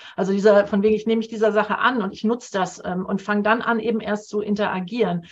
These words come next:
Ähm, und wie du schon das angedeutet hast, es ist eben nicht nur ein Seminar, sondern es ist ein ganz langer Prozess, von vorne bis hinten eben,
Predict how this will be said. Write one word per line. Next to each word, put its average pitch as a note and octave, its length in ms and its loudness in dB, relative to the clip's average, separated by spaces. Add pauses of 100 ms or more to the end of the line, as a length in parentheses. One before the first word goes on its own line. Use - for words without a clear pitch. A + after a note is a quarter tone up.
(280)
Ähm, F#3+ 300 2
und G#3 120 2
wie A#3+ 80 -2
du B3 100 -2
schon A3+ 220 2
das G#3+ 120 0
angedeutet B3+ 560 0
hast, A#3 140 -4
es G#3 100 -10
ist A3 140 -6
eben G#3 120 4
nicht C4 180 -4
nur A#3 120 0
ein A3 200 0
Seminar, G#3+ 480 0
sondern A#3 180 -2
es G#3+ 80 -10
ist G#3 140 -12
ein A3 40 -2
ganz D4+ 260 -4
langer C#4+ 240 -2
Prozess, E4 500 -6 (280)
von A3 120 0
vorne C#4+ 320 0
bis C#4 160 -8
hinten D4 320 -4
eben, C4 360 -4